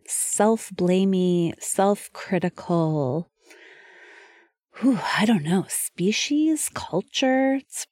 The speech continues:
probably cultural. We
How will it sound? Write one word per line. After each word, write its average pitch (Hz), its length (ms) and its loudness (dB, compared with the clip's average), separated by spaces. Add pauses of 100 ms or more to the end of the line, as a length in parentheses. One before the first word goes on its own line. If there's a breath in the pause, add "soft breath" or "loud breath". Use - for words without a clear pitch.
(640)
probably 220 600 -6
cultural. 165 880 -4 (1600 soft breath)
We 208 160 4